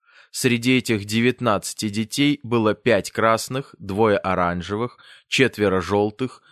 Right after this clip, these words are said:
двое зелёных, четверо голубых и двое синих.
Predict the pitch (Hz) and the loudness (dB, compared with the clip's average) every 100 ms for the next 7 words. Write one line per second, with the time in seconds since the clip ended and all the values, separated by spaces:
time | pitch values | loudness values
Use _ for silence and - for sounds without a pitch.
0 | _ 107 107 123 107 90 98 98 113 123 | _ -4 0 2 2 0 0 0 0 -2
1 | 127 - _ _ - 135 - 107 98 87 | -8 -14 _ _ 0 2 2 0 0 0
2 | 95 92 85 120 131 - - 110 98 92 | 0 0 0 -2 -2 -8 -6 -6 -2 0
3 | 95 95 - - 98 82 73 _ | 0 0 -4 -6 -6 -6 -10 _